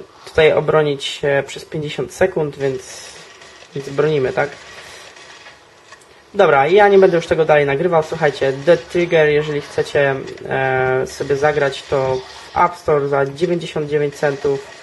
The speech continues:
Tak ta gra wygląda. E, to jest, to był w zasadzie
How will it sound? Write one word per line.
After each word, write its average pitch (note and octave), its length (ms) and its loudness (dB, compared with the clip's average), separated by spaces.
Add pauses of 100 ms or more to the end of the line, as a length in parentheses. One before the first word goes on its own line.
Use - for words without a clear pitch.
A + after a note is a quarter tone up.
(720)
Tak E3+ 140 -2
ta E3+ 100 2
gra D#3 140 2
wygląda. D3+ 540 2 (680)
E, C3+ 220 0 (220)
to D#3+ 140 4
jest, C#3+ 400 4 (720)
to - 120 -6
był D#3 320 4 (100)
w - 60 -20
zasadzie B2+ 480 -4